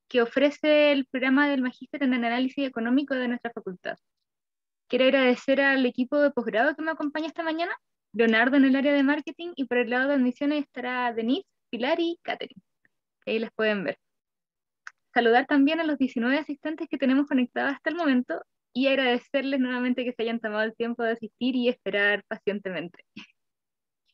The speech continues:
Finalmente vamos a saludar al profesor, quien va a dictar la charla, eh, Javier Núñez,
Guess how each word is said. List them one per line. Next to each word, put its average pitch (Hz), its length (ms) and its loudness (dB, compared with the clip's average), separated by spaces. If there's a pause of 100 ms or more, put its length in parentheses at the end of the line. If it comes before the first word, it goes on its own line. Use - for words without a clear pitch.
(160)
Finalmente 254 440 4
vamos 277 300 4
a 277 60 2
saludar 233 320 -2
al 262 80 -4
profesor, 233 560 -6
quien 269 200 0
va 262 60 2
a 254 40 2
dictar 254 220 -4
la 277 120 -2
charla, 320 360 -6 (480)
eh, 208 320 2
Javier 240 280 0
Núñez, 262 420 4